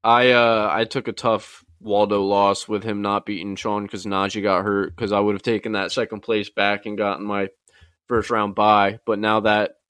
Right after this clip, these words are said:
um, Dylan and Sean are playing each other next week, I'm still gonna probably be stuck in third unless I don't, like, pop off.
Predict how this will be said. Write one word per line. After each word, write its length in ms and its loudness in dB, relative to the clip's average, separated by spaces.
um, 400 -4
Dylan 340 6
and 540 0
Sean 300 0
are 80 0
playing 240 -2
each 120 -6
other 160 0
next 380 -2
week, 260 -4
I'm 120 -6
still 240 -2
gonna 160 -4
probably 340 0
be 160 -6
stuck 280 -4
in 100 -6
third 340 0
unless 280 -2
I 60 0
don't, 300 -4
like, 220 -8
pop 280 4
off. 380 2